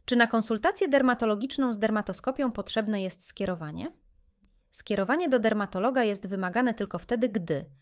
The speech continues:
wizyta odbywa się w ramach publicznej opieki zdrowotnej, N F Z. W takim przypadku pacjent musi posiadać aktualne skierowanie do poradni dermatologicznej. Natomiast w przypadku wizyty prywatnej skierowanie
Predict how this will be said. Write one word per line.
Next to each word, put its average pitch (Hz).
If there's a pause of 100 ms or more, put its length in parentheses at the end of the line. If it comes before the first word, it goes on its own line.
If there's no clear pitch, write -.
(340)
wizyta 202
odbywa 220
się 208
w 202
ramach 202
publicznej 247
opieki 202
zdrowotnej, 175 (360)
N 226
F 185
Z. 160 (360)
W -
takim 269
przypadku 262
pacjent 254
musi 233
posiadać 202
aktualne 233
skierowanie 202
do 196
poradni 196
dermatologicznej. 175 (500)
Natomiast 196 (220)
w -
przypadku 240
wizyty 254
prywatnej 190
skierowanie 185